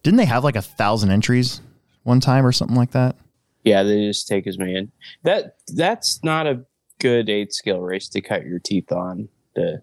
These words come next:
Speaker 2: now that I think about it, but I mean, if you just want the experience of going to a race and not really caring about how you do or if your stuff gets broken, um, you know, the, and it's not the track. Like, uh, it's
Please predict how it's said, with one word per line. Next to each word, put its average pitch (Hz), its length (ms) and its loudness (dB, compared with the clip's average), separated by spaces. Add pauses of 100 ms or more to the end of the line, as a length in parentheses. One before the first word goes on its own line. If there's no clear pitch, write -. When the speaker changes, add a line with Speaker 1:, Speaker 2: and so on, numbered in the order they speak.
Speaker 2:
now 101 220 -4
that 90 100 -6
I 92 80 -6
think 95 220 -8
about 85 300 -8
it, - 160 -8 (120)
but 110 140 -2
I - 480 -20
mean, 120 120 2
if 131 100 -2
you 170 120 4
just 180 160 -2
want 165 160 -2
the 160 80 -2
experience 143 460 -2
of 131 80 0
going 131 160 0
to 131 80 0
a 117 80 2
race 110 380 0
and 107 80 -10
not 107 160 -6
really 110 280 0
caring 110 300 -6
about 104 200 -4
how 110 80 -4
you 107 140 -2
do 101 160 0
or 117 80 0
if 113 120 -10
your 90 160 -4
stuff - 240 -4
gets 98 160 -4
broken, 113 460 -4 (640)
um, 98 420 -2 (140)
you 120 120 0
know, 110 440 -6 (440)
the, 156 200 2
and 160 220 -2
it's 151 220 -2
not 170 260 -2
the 135 80 0
track. 107 560 -4
Like, 104 280 -4
uh, - 60 0
it's 120 380 -2